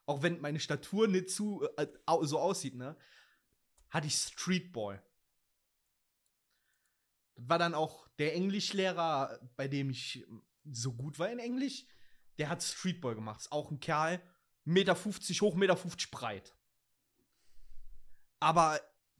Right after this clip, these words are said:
das hat richtig Spaß gemacht, da drei gegen drei Streetball mit dem Lehrer und hin und her. War wirklich gut. Ähm,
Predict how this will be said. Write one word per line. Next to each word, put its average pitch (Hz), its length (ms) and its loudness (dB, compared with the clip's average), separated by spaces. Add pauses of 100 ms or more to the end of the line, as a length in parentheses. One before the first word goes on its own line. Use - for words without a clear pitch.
(140)
das 175 140 4
hat 180 160 4
richtig - 320 0
Spaß 170 440 2
gemacht, 160 400 -4
da 147 100 -2
drei 147 320 -2
gegen 151 260 -2
drei 139 460 -2
Streetball 147 580 -4
mit 170 240 0
dem 160 160 2
Lehrer 139 420 0
und 120 120 -6
hin 117 140 -6
und 104 100 -12
her. 98 180 -14
War 135 120 -2
wirklich - 240 -6
gut. 147 240 -4 (1200)
Ähm, 139 420 0